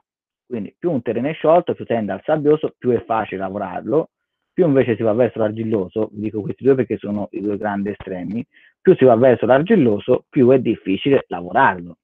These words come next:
quindi gli sforzi saranno maggiori, anche gli strumenti dovranno essere adeguati.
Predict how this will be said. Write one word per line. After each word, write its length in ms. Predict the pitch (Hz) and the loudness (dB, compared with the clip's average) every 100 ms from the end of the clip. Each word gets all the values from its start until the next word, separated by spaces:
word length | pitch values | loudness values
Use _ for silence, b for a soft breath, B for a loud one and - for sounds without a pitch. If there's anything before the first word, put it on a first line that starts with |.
| _ | _
quindi 220 | 101 98 | -8 -4
gli 60 | 143 | -4
sforzi 400 | - 123 135 165 | -2 -2 0 -2
saranno 260 | 120 98 | -2 -4
maggiori, 340 | 92 90 113 104 | -6 -6 -6 -4
anche 240 | 123 120 | -4 0
gli 100 | 120 | -2
strumenti 380 | 113 156 135 147 | 0 0 0 2
dovranno 260 | 147 117 107 | 2 2 0
essere 260 | 107 110 | -4 -4
adeguati. 520 | 101 92 131 113 - | -4 0 0 0 -4